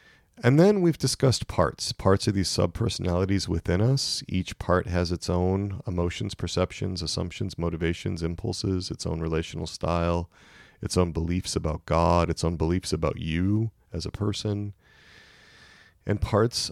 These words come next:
are not their burdens, parts are not their roles, parts are not just emotions, and parts are not just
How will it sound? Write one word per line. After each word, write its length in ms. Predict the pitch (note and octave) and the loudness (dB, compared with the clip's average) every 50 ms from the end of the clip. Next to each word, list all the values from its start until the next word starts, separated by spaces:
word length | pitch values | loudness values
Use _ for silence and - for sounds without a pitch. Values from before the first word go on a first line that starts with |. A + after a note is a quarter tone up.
| - - | -8 -6
are 160 | - G2 G2 | -2 0 0
not 420 | F#2+ F2 E2+ E2+ E2 E2 F2 - - | 0 0 0 0 2 0 0 2 2
their 120 | A2 A#2+ | 2 2
burdens, 480 | G#2 G#2+ A2+ A#2+ B2+ C3+ D3 D3 C#3 - | 4 4 2 2 2 0 -2 -2 -2 -4
parts 380 | - - - F#2+ G2 - - | -6 0 0 2 2 2 2
are 120 | G2 F#2 F2 | 2 2 2
not 380 | E2+ E2+ E2+ E2+ E2+ D#2+ - | 2 0 2 2 2 0 0
their 180 | - G2 G2 G2 | 2 2 4 4
roles, 720 | F#2 F#2 F#2 F2+ F2 F2+ F#2+ G#2 A#2+ B2 C3+ - - - | 4 4 4 4 6 6 4 4 2 0 -2 -6 -8 -10
parts 380 | - - - G2+ F#2+ - - - | -12 -4 0 0 0 0 0 -2
are 80 | F2 | -2
not 340 | E2 D#2+ D#2 D#2 - - - | -2 -2 -2 -2 -4 -4 -6
just 360 | - - F#2 F2 F2 - - | -4 0 0 0 0 0 -2
emotions, 800 | - F#2+ F2+ F2 F#2+ G2 - - A#2 A#2+ B2 B2+ C3 B2+ - - - | -2 0 0 0 0 0 0 -2 -2 -2 -2 -2 -4 -4 -6 -8 -6
and 160 | - G2 F2 | -6 -6 -6
parts 340 | - - - F#2+ F#2 - - | -4 -4 -2 -2 -2 -2 -2
are 100 | F#2+ F2 | -2 -2
not 320 | E2 D#2+ D#2+ D#2+ C#2+ - | -2 -2 -4 -4 -4 -6
just 440 | - - D#2+ D#2+ D#2 - - - - | -8 -6 -6 -4 -4 -6 -8 -10 -12